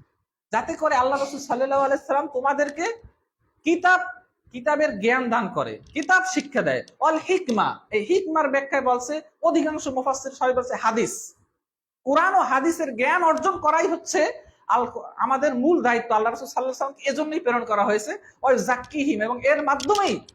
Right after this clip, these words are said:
অন্তর পবিত্র হবে, এর মাধ্যমে অন্তর পবিত্র হবে। যার উপর নির্ভর করে আপনার আমার সফলতা। আল্লাহ, আল্লাহ সুবহানাহু ওয়া তাআলা বলছে, "ইয়াউমা লা ইয়ানফাউ মালু ওয়ালা বানুন ইল্লা মান আতাল্লাহ বিকলবিন সালিম।"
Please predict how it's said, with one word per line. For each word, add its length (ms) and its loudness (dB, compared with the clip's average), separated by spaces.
অন্তর 400 2
পবিত্র 360 0
হবে, 280 -4
এর 200 2
মাধ্যমে 380 0
অন্তর 300 0
পবিত্র 380 -2
হবে। 340 0
যার 340 2
উপর 220 0
নির্ভর 280 0
করে 240 -2
আপনার 320 -2
আমার 220 2
সফলতা। 640 0
আল্লাহ, 180 2
আল্লাহ 200 0
সুবহানাহু 400 -2
ওয়া 40 0
তাআলা 180 0
বলছে, 220 -4
"ইয়াউমা 400 4
লা 140 4
ইয়ানফাউ 460 0
মালু 460 0
ওয়ালা 260 4
বানুন 420 0
ইল্লা 340 4
মান 180 0
আতাল্লাহ 400 2
বিকলবিন 540 0
সালিম।" 460 -2